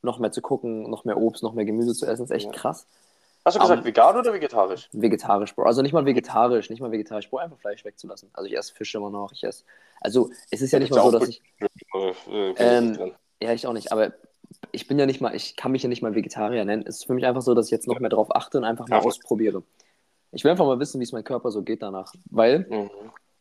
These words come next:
Speaker 1: wenn jetzt eine Hochzeit, zum Beispiel mein Bruder hat vor ein paar Wo-, auch ein spannendes Thema, mein Bruder hat vor ein paar Wochen geheiratet,
Speaker 2: Okay,
Speaker 1: äh, vor
Speaker 2: cool.
Speaker 1: zwei Wochen. Und da gab's Fleisch und da hab ich halt auch Fleisch gegessen. Und ich würd auch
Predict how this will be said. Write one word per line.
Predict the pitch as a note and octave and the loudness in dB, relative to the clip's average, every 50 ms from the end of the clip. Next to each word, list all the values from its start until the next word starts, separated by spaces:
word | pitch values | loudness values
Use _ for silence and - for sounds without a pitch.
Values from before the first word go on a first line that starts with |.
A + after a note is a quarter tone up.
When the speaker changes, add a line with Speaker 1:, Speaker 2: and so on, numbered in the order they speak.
| _ _ _ _ _ | _ _ _ _ _
Speaker 1:
wenn | - G2 A2+ A#2+ A#2+ - - | -6 -2 0 0 0 0 -2
jetzt | - A#2 - - | -4 -4 -4 -4
eine | A2+ F#2 | -8 -8
Hochzeit, | D2 - - - A#2 - - | -8 -10 -6 -6 -6 -6 -6
zum | - A#2 | -8 -8
Beispiel | A2 G#2+ - - G#2+ | -8 -6 -6 -6 -4
mein | G#2 G2+ G2 | -4 -4 -4
Bruder | G2+ A#2+ B2 B2+ | -2 -2 0 -2
hat | C3 B2+ | -2 -2
vor | - - A#2 | -4 -6 -6
ein | - | -4
paar | - B2+ A2+ | -6 -8 -8
Wo-, | - - _ _ _ _ - | -8 -12 _ _ _ _ -10
auch | - - - | -8 -8 -8
ein | - | -8
spannendes | - - G2+ G#2+ G#2 - | -6 -6 -6 -6 -4 0
Thema, | - A#2 G#2+ | 0 0 0
mein | G2 F#2+ | 0 2
Bruder | - B2 A#2+ | 2 2 2
hat | A#2+ | 2
vor | - B2+ | 0 -4
ein | - | -2
paar | - A#2+ | 0 2
Wochen | A#2 A#2+ A#2 C3 | 2 2 0 2
geheiratet, | A#2+ A#2 A#2+ A#2+ B2 B2+ C#3 C#3 _ _ _ - - - - - - _ _ _ | 2 2 2 2 0 -2 -6 -8 _ _ _ -20 -20 -20 -20 -20 -20 _ _ _
Speaker 2:
Okay, | - A2+ - A2+ | -2 4 6 6
Speaker 1:
äh, | - F3 | 6 6
vor | - C#3 | 4 2
Speaker 2:
cool. | C#3+ | 2
Speaker 1:
zwei | D#3 C3 A#2+ A#2+ | 4 4 2 4
Wochen. | B2 B2+ C3 C#3+ D3+ E3 _ _ _ _ - - _ _ _ _ _ - | 4 2 0 -2 -8 -10 _ _ _ _ -20 -20 _ _ _ _ _ 2
Und | A2+ A#2 A#2 A2+ G#2+ G#2+ - _ - | 4 6 6 4 2 -2 -6 _ -2
da | A2+ | 0
gab's | A#2+ C3 C3 | 0 0 -2
Fleisch | - - - G#2+ A#2 E3+ G3+ - - _ | -4 -4 -2 0 0 -2 -4 -12 -18 _
und | - G#2 G#2 G#2 | -12 -10 -10 -8
da | G2 | -6
hab | F#2+ F#2+ | -8 -8
ich | F#2+ - | -8 -8
halt | G#2 - | -12 -12
auch | G2 | -10
Fleisch | - - G#2+ G2+ - | -8 -8 -8 -8 -6
gegessen. | - G2 F#2+ - | -8 -8 -8 -8
Und | - G2+ | -12 -10
ich | - - | -6 -4
würd | A#3 G#3+ | -4 -2
auch | - - - | -2 -4 -6